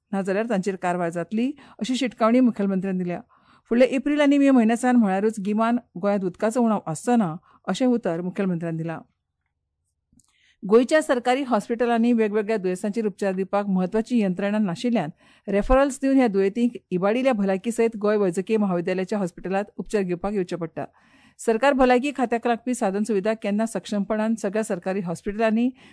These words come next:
भलायकी केंद्रांनी उबी करतलो काय, असो प्रस्न विरोधी पक्ष फुडारी युरी आलेमांव हांणी आयज प्रस्नोत्तराच्या वराक भलायकी मंत्री विश्वजीत राणे हांकां केलो. फाटल्या पांच वर्सांत एक लाख अंयशीं हजार दोनशे छाप्पन रेफरल्सांचेर दुयेंतींक उपचार घेवपाची पाळी आयल्या, जाल्यार फाटल्या पांच वर्सांत राज्यांत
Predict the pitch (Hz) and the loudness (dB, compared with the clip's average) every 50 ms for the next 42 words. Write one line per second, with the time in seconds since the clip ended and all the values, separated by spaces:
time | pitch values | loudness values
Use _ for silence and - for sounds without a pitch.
0 | _ _ - 190 202 208 214 214 277 240 254 254 226 233 233 233 226 175 180 185 | _ _ 0 2 4 4 4 2 0 -2 0 0 0 2 2 2 0 0 0 -2
1 | 180 - 175 165 - 208 214 240 240 - 196 165 151 165 - - 185 - 226 202 | -2 -2 -2 -2 -2 0 0 0 0 0 -2 -2 -2 -6 -8 -8 -6 -4 -4 -2
2 | 220 226 233 - - 240 247 240 220 190 180 175 190 190 - 185 - - 175 - | 0 -2 -2 0 0 0 2 2 2 0 0 -2 -2 -4 -6 -8 -8 -8 -8 -6
3 | 185 175 190 208 214 175 147 - _ - 180 196 214 220 208 170 175 180 185 196 | -2 -2 0 0 0 -2 -4 -6 _ -6 -2 0 2 2 2 2 2 0 0 0
4 | 214 220 220 202 175 175 185 196 185 - - 185 170 - 220 196 214 208 202 185 | -2 -2 -2 -2 -2 -2 -2 -4 -4 -6 -6 -6 -6 -6 -6 -6 -4 -4 -2 -2
5 | 208 190 180 175 180 208 208 _ _ _ _ _ _ - 190 202 214 226 220 269 | -2 -2 -2 -2 -2 -4 -6 _ _ _ _ _ _ -2 2 4 4 4 4 4
6 | 269 254 240 233 254 247 220 185 - 202 190 202 196 190 180 175 185 190 180 160 | 2 2 2 2 0 0 -2 -2 -2 -2 -4 -4 -4 -6 -6 -4 -4 -4 -4 -6
7 | - 165 - 165 156 160 - _ _ _ _ _ _ _ _ _ _ - 214 202 | -8 -8 -8 -8 -8 -10 -12 _ _ _ _ _ _ _ _ _ _ -2 0 2
8 | 233 254 240 - 262 269 269 277 262 233 - 262 254 262 254 - _ _ - _ | 2 2 2 4 2 2 2 2 0 0 2 2 0 0 0 -4 _ _ -20 _
9 | _ _ _ _ _ - 233 254 254 262 269 269 254 - - 214 226 233 - - | _ _ _ _ _ 0 0 2 2 2 2 2 2 0 0 2 2 2 2 2
10 | 254 226 208 220 233 220 202 208 196 - 226 220 - 220 180 165 - 226 226 240 | 0 2 2 2 0 0 0 -2 -2 -2 -2 -4 -2 -4 -6 -4 -2 0 2 2
11 | 254 254 - - 190 185 170 - 233 240 233 220 - 226 208 202 226 226 220 190 | 2 0 -2 -4 -4 -2 0 0 0 0 0 0 0 -2 0 2 0 0 0 0
12 | 196 180 185 196 208 208 214 185 - 214 208 196 185 170 - 180 - 233 214 - | 0 0 0 -2 -2 -4 -4 -4 -2 -2 -2 -2 -2 -2 -2 -4 -4 -4 -4 -2
13 | 185 170 165 160 156 151 156 - - _ _ 190 185 185 175 180 190 - 190 175 | -2 -2 -2 -2 -4 -6 -6 -8 -12 _ _ -8 -4 -4 -2 -2 -2 -2 -4 -4
14 | - 196 202 - - 214 226 233 247 240 226 - 247 240 240 220 202 208 196 214 | -4 -6 -6 -2 -2 -2 0 0 0 0 0 0 0 0 0 0 0 0 0 -2
15 | 175 | -2